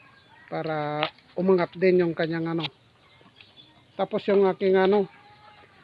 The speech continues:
F B page, pakipalo na rin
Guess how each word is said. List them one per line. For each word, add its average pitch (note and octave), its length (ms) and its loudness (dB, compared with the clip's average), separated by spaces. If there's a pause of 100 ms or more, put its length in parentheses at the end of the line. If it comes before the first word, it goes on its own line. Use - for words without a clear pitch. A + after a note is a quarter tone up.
(380)
F F3+ 240 -6
B F#3+ 160 2
page, G#3+ 240 2 (1040)
pakipalo F3 560 0
na F#3 160 4
rin G3 240 0